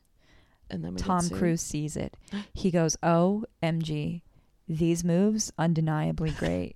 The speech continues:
Speaker 2: I know they were mostly in her head, but I see the vision."
Speaker 1: Mm-hmm.
Speaker 2: And then guess what? Mission Impossible ninety-five.
Speaker 1: Yep.
Speaker 2: We're in it.
Speaker 1: And we bring everybody back. And Tom Cruise isn't actually there.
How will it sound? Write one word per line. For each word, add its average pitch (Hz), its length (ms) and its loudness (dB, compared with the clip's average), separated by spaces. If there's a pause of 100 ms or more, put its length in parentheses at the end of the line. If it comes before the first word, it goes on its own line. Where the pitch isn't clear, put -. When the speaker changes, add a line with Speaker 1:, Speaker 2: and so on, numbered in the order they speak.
(140)
Speaker 2:
I 170 140 0
know 170 160 2
they 175 120 2
were 170 80 0
mostly 165 360 -2
in 170 60 -2
her 175 180 -4
head, 190 360 -2
but 185 340 0 (260)
I 175 100 0
see 165 220 -4
the 160 100 -2
vision." 196 500 -8
Speaker 1:
Mm-hmm. 160 200 -14 (1500)
Speaker 2:
And 180 180 0
then 170 180 0
guess 175 200 -2
what? 214 280 -2 (360)
Mission 175 300 -4
Impossible 175 600 -4
ninety-five. 180 880 -6
Speaker 1:
Yep. - 160 -8 (140)
Speaker 2:
We're 185 180 0
in 202 100 2
it. - 160 -4 (320)
Speaker 1:
And 165 80 -12
we 156 80 -10
bring 147 280 -12 (120)
everybody 143 460 -10
back. - 300 -10 (180)
And 147 480 -2 (180)
Tom 160 260 2
Cruise 147 320 -2
isn't 139 220 -2
actually 139 380 -2
there. 127 500 -2